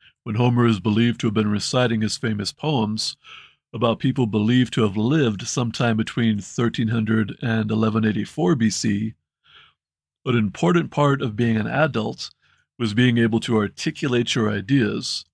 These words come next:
and express arguments in a logical and well-spoken way.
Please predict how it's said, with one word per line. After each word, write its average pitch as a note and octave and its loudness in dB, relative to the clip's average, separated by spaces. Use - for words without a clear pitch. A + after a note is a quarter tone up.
and A#2+ 2
express - -2
arguments A2+ 0
in A#2+ -4
a A#2+ 0
logical A2+ -4
and B2 2
well-spoken A2+ 0
way. C3+ -2